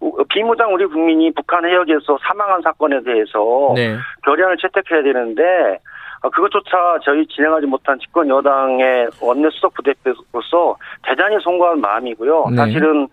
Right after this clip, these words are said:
Speaker 1: 어, 이런 문제에 관해서는
Speaker 2: 네.
Speaker 1: 야당이 먼저 결의안을 채택하고 또
Speaker 2: 예.
Speaker 1: 상임위, 국방위, 외통위, 정보위, 해수-, 어, 해-, 어, 농해수위에서 사실관계를 규명하고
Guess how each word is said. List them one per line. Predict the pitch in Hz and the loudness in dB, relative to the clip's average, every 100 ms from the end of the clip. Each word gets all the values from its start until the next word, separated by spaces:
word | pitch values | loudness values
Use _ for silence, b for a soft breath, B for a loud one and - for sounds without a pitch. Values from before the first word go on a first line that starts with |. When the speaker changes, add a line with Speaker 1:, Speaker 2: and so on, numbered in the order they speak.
| B B B B | B B B B
Speaker 1:
어, | - 120 | -2 0
이런 | 156 | 2
문제에 | 196 156 143 | 2 2 0
관해서는 | 151 120 123 120 120 135 180 151 104 | 0 0 -2 -2 -2 -2 -2 -4 -4
Speaker 2:
네. | 110 101 120 | -4 -2 -2
Speaker 1:
야당이 | 127 165 208 240 | 0 0 0 0
먼저 | 120 127 185 190 208 | 0 2 2 2 2
결의안을 | 170 147 175 185 | 2 0 0 -2
채택하고 | 202 190 - 190 185 107 _ _ - | -2 -4 -2 0 0 -2 _ _ -2
또 | - | 0
Speaker 2:
예. | 104 | 2
Speaker 1:
상임위, | 196 226 208 202 220 | 0 2 2 0 -2
국방위, | 285 - 185 175 180 175 | -4 -4 -2 0 2 2
외통위, | 147 147 - 160 165 175 | 0 -2 -2 0 2 0
정보위, | 127 147 151 156 156 175 165 B B B | 0 0 2 2 2 0 -4 B B B
해수-, | - 202 - 190 | -2 -2 0 -2
어, | - 139 | 2 0
해-, | 143 - - | 0 -4 -2
어, | 143 131 | 0 2
농해수위에서 | 147 196 185 185 170 160 151 180 | 2 0 -2 -2 2 2 2 0
사실관계를 | 180 175 - 185 165 160 - | 0 -4 -2 0 2 0 0
규명하고 | 143 139 147 - 110 | 0 2 0 0 -2